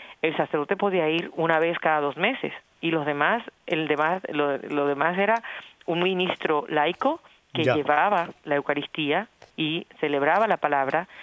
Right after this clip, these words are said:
Speaker 1: y repartía el cuerpo de Cristo en esa, en esas rancherías, ¿no? Entonces, importante acá cómo nosotros, estos procesos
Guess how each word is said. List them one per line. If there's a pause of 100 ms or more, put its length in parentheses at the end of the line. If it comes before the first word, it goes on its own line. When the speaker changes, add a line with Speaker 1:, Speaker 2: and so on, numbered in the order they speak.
(200)
Speaker 1:
y
repartía
el
cuerpo
de
Cristo
en
esa, (320)
en
esas
rancherías,
¿no? (320)
Entonces,
importante
acá (1300)
cómo
nosotros, (400)
estos
procesos